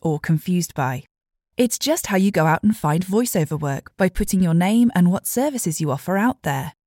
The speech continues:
whether that be via direct marketing like emails or phone calls, social media, or online advertising.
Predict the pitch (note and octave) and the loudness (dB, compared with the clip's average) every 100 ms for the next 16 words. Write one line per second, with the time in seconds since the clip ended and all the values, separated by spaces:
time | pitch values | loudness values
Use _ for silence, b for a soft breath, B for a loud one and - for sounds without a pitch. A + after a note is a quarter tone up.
0 | _ _ G3+ C4 D4 A3+ E3+ - F#3 E3+ | _ _ 0 2 2 2 0 0 0 0
1 | E3+ E3 E3 F#3 E3+ - F3+ C4+ C4 G#3+ | 2 0 2 2 2 2 2 2 0 -4
2 | D3+ C#3+ D3+ - D#3+ - G#3 G#3+ G3 E3 | -6 -6 -4 -2 -2 -2 0 2 2 0
3 | D#3 D#3 D3 B3 D4+ - D#3 C3+ - _ | -2 -4 -4 -2 -2 -2 -4 -4 -10 _
4 | _ - A3 B3+ E4 D4 A3 F3 E3 D#3 | _ -2 0 0 0 2 2 2 0 0
5 | D3+ - B3 C#4 F#3 D#3 D#3+ E3+ G3+ G#3 | 0 2 2 4 2 2 2 2 0 -2
6 | - D3 C#3+ C3+ C#3 | -6 -6 -4 -6 -6